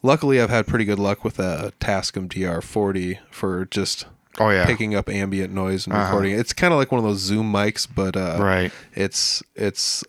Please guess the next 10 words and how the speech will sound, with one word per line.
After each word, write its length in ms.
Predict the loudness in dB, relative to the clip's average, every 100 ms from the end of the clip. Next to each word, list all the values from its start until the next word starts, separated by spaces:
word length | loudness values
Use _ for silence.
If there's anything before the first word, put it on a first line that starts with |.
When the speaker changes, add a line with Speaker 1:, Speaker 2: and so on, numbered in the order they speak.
| -8
Speaker 1:
a 140 | -2 0
slightly 480 | 0 2 2 2 2
bigger 340 | 2 2 2
version 400 | 2 2 2 0
of 100 | 0
one, 300 | 0 2 2
and 180 | 0 -2
it's, 540 | -4 -4 -4 -4 -8 -12 -6
it's, 340 | -6 -4 -4
uh, 440 | -2 -2 -2 -4